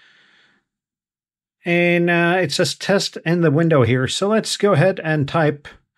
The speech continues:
test back.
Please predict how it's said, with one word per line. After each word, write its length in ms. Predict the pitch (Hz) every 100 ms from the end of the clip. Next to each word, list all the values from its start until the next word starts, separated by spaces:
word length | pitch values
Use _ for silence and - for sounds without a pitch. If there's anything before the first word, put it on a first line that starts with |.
| _ _ _ _ _ _ _ _ _ _ -
test 680 | 190 180 - - - - - _ _ _ _ _ _ _ _ _ _ _ _ _ _ _ _ _ _ _ _ _ _ _ _ _ _ _ _ _ _ _ _ _ _ _ _ _ _ _ _ _ _ _ _
back. 500 | - - - _ -